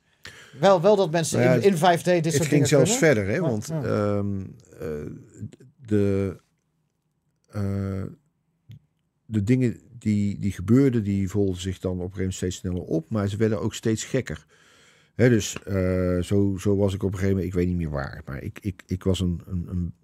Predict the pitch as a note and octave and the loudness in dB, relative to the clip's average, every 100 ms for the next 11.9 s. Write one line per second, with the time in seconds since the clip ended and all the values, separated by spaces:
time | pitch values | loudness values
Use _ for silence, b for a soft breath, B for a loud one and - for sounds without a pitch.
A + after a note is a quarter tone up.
0 | - F#2 F2 F#2+ D#2+ - E2 D#2 - - | -12 -8 -4 -2 -2 -6 -8 -8 -10 -16
1 | F#2 F2+ F2 E2 E2 - E2+ D2+ - D#2 | -8 -4 -2 -4 -8 -6 -6 -8 -10 -8
2 | E2 D2 D2 - - - - b b b | -8 -10 -12 -10 -10 -10 -14 b b b
3 | b b b b - F2 E2+ E2 C#2+ _ | b b b b -2 0 0 -4 -8 _
4 | F2 F2 F2 F2+ F#2 F#2 - - F#2 F#2 | -2 0 0 -2 -2 -4 -12 -12 -10 -8
5 | F#2 F#2 - G2+ F#2+ - - E2+ - G#2 | -8 -8 -2 0 0 -6 -16 -12 -10 -4
6 | G2+ E2 F2 - G#2+ F#2 E2+ F2+ E2+ A#2+ | -4 -2 -8 -4 -2 -2 -4 -6 -6 -2
7 | A#2+ G2+ F#2 - - G2 F#2 E2+ F#2 G#2 | -2 0 -4 -4 -6 -6 -4 -4 -6 -10
8 | - - G2 F2+ D#2+ F#2 - C3+ - _ | -16 -2 -2 0 -2 -2 -2 -6 -8 _
9 | b b b b b b - F#2 - G#2 | b b b b b b -10 -10 2 2
10 | G#2 F2+ F#2 - F#2+ - F#2 F2 - G2 | 2 0 -4 -4 -10 -8 -10 -10 -4 -2
11 | G2 G2 G2 G#2+ G2 F#2 F#2+ E2+ E2+ | 2 0 2 0 0 -2 -4 -4 -6